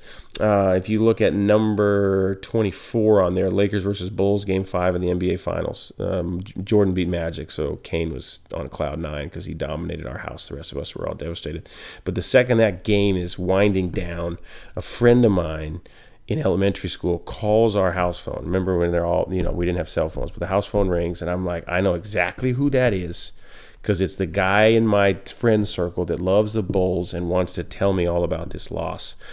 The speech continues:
And my dad or my mom, I can't remember who, I said, "I'm not answering that. I know who it is." And they said, "No, you're gonna do it, 'cause this is part of being a fan.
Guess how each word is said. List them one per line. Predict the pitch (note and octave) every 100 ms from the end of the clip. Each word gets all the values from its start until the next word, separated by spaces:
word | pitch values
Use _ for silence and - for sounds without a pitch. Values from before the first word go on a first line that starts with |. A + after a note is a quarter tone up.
| -
And | - G2+
my | F#2 F2+
dad | - G#2+ G#2 B2
or | C3+
my | G#2+
mom, | F#2 E2
I |
can't | A2 -
remember | D#2 E2+
who, | E2+ D#2+ - - - - -
I | G#2
said, | G#2 A2+
"I'm | A2+
not | G#2
answering | F#2 E2 -
that. | F2 F2
I |
know | F#2 F2+
who |
it | E2+
is." | D#2+ - - - - - -
And | - G#2
they |
said, | G2+ G#2+
"No, | A#2
you're | B2
gonna | E3 G3
do | E3+
it, | A#2 G#2+ - - - -
'cause | G#2+ F#2+
this | A#2 -
is |
part | A2 B2+ A#2+
of |
being | A2+ A2+
a |
fan. | - A#2 - -